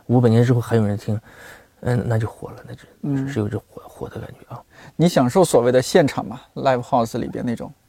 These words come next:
Speaker 1: 那绝对，我，我的演出绝对是我，那绝对是我自己的局，就是我，我就，就我内心是很稳的，
Speaker 2: 嗯。
Speaker 1: 也是有一个东西要撑着的。
Speaker 2: 对。
Speaker 1: 对。
Speaker 2: 这种我觉得还是重要的是对自己作品的一种，或者说对于自己，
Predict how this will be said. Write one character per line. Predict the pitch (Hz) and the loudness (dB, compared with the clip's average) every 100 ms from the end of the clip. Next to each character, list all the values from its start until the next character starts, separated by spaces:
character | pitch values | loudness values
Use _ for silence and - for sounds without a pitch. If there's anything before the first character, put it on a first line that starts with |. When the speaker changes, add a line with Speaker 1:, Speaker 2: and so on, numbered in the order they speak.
| _ - | _ -10
Speaker 1:
那 | 107 | -8
绝 | 104 | -6
对， | 101 | -4
我， | 98 117 120 | 0 0 0
我 | - 117 | 0 2
的 | 135 | 4
演 | 113 98 | 2 0
出 | 117 | -6
绝 | 113 107 | -2 -2
对 | 110 | -2
是 | - | -2
我， | 98 92 - _ _ - - - | -4 -6 -12 _ _ -20 -20 -6
那 | 120 | -4
绝 | 113 117 | 0 -2
对 | |
是 | 117 | 0
我 | 107 | -2
自 | 98 113 | -4 -6
己 | 95 | -6
的 | 98 | -6
局， | - - _ _ _ _ _ - 131 | -10 -16 _ _ _ _ _ -20 -10
就 | 123 | -6
是 | 113 | -6
我， | 110 82 | -6 -6
我 | 98 | -8
就， | 120 113 | -6 -4
就 | 123 | 0
我 | 127 | 4
内 | 147 | 4
心 | 117 127 | 4 -2
是 | 131 | -2
很 | 110 113 | -2 -2
稳 | 98 - | -2 -6
的， | - - _ _ _ - | -18 -20 _ _ _ -4
Speaker 2:
嗯。 | 131 123 117 | -4 -4 -4
Speaker 1:
也 | 117 107 | -4 -2
是 | 143 | 0
有 | 117 | 2
一 | 110 | 2
个 | 117 | 0
东 | 123 120 | 0 -2
西 | 120 | 0
要 | 117 _ _ _ - | -2 _ _ _ -4
撑 | - 123 | 2 2
着 | 107 | 2
的。 | - - _ - - | -2 -20 _ -6 2
Speaker 2:
对。 | 135 123 135 | 4 4 0
Speaker 1:
对。 | 127 110 113 - 80 - - | -2 -2 -6 -14 -18 -16 2
Speaker 2:
这 | 269 | 4
种 | 165 127 | 6 4
我 | 120 | 4
觉 | 131 | 2
得 | 156 | 0
还 | 127 | 0
是 | 147 139 170 _ | 0 0 -2 _
重 | - 151 | 0 2
要 | |
的 | 131 | 2
是 | 135 | 2
对 | 151 | 2
自 | - 135 | 2 0
己 | 117 | 0
作 | - 127 | 2 0
品 | - 120 | 0 -8
的 | 120 | -6
一 | 123 | -8
种， | - - 143 _ - - _ _ | -6 -8 -10 _ -20 -20 _ _
或 | 131 | 0
者 | 127 | 2
说 | 139 | 4
对 | 175 151 | 8 6
于 | 147 | 6
自 | 214 | 2
己， | 165 120 | 2 -2